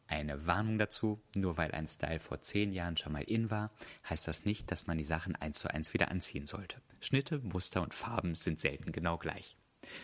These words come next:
So, jetzt aber gut, bevor ich mich um Kopf und Kragen rede. Das war's für heute. Danke fürs Zuhören. Und wenn Sie diese Folge downloaden möchten oder Folge eins noch einmal hören möchten,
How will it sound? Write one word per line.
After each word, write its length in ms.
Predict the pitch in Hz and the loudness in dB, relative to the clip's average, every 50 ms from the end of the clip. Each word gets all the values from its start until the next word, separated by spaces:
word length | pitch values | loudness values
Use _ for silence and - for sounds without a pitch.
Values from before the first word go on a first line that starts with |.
| - | -4
So, 160 | - - - - - - - - - - - - - | 0 0 0 0 -2 -20 -16 -14 -12 -12 -12 -8 4
jetzt 180 | - 143 - - | 4 4 4 4
aber 180 | - 117 120 | 2 4 4
gut, 280 | 127 143 202 214 - - | 4 4 2 2 2 -2
bevor 260 | 143 135 - - 131 | -2 0 4 2 2
ich 120 | 123 - - | 2 2 0
mich 160 | 120 - - | 0 0 0
um 100 | 101 107 | -2 0
Kopf 260 | - - 98 - - | 2 2 2 2 0
und 140 | - 101 - | -2 -2 -2
Kragen 340 | - - 139 147 156 147 151 | 4 4 4 4 4 0 0
rede. 360 | 143 - 143 143 143 147 156 - - - _ _ - - - - - _ _ - _ - - - - - - | 4 4 4 4 4 2 -2 -4 -12 -20 _ _ -20 -20 -20 -20 -20 _ _ -20 _ -20 -14 -14 -14 -8 0
Das 240 | - 95 87 - - | 2 4 4 6 6
war's 180 | 117 139 - | 4 4 4
für 180 | - - 139 113 | 2 0 2 2
heute. 300 | 117 120 120 - 127 117 | 2 2 2 2 -2 4
Danke 280 | 98 104 95 98 - | 6 4 4 4 0
fürs 320 | - - - 92 - - - | -4 0 0 0 2 2 0
Zuhören. 500 | - - 131 127 127 135 135 131 131 135 135 - - - - - - - | 4 4 4 4 4 2 0 0 -2 -4 -8 -12 -12 -12 -12 -12 -12 0
Und 160 | - 123 123 | 2 2 4
wenn 160 | 110 120 135 147 | 6 4 4 4
Sie 120 | 143 139 | 0 2
diese 200 | 139 170 180 185 | 2 2 2 2
Folge 300 | - - - 123 113 110 | 0 2 0 2 2 4
downloaden 580 | 101 - 107 131 143 143 147 147 151 143 151 143 | 4 4 4 4 2 2 2 2 2 2 0 0
möchten 460 | 143 143 143 - - - - 151 151 - - - - - - | 0 0 -2 -4 -6 -4 -4 -4 -4 -6 -14 -18 -18 -18 4
oder 240 | - 123 135 135 131 | 4 6 6 6 2
Folge 300 | 131 - 143 127 123 - | 0 0 0 0 0 2
eins 280 | - 135 156 165 - - | 2 0 2 0 0 -2
noch 140 | 127 - | 0 0
einmal 320 | - 71 92 87 82 82 78 | 2 2 2 2 2 0 2
hören 300 | 85 90 87 85 85 82 | 2 2 2 2 2 2
möchten, 460 | 82 85 82 - - - 101 110 131 | 2 0 0 -2 -2 0 0 0 0